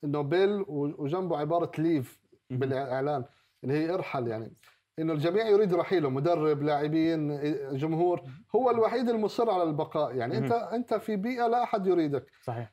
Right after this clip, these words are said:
Speaker 1: يعني هو بيل الملام إنه الاستمرار مع ريال مدريد، يجب كان إنه يرحل إلى فريق آخر.
Speaker 2: صحيح.
Speaker 1: أعتقد إنه هو يتحمل ما يحصل له.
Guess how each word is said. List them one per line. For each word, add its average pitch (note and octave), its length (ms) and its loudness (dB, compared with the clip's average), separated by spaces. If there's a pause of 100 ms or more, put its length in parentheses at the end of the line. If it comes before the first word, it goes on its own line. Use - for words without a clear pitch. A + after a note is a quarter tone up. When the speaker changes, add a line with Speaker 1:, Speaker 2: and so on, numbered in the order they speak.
(120)
Speaker 1:
يعني D3 220 -2
هو A3+ 360 2
بيل A3 300 4
الملام F#3+ 460 2
إنه C3 160 0
الاستمرار D3 500 -2
مع E3 140 0
ريال D#3 160 -2
مدريد، D3 360 0
يجب D3 480 0
كان F3 260 -2
إنه D#3+ 280 -2
يرحل F3+ 380 0
إلى D3+ 160 -2
فريق D3 260 -4
آخر. C#3 320 -4 (400)
Speaker 2:
صحيح. A#2 300 -6
Speaker 1:
أعتقد A#3 380 0
إنه A3 120 0
هو A#3+ 180 2
يتحمل A3+ 460 0
ما F3+ 140 0
يحصل F3 320 -4
له. D3+ 320 0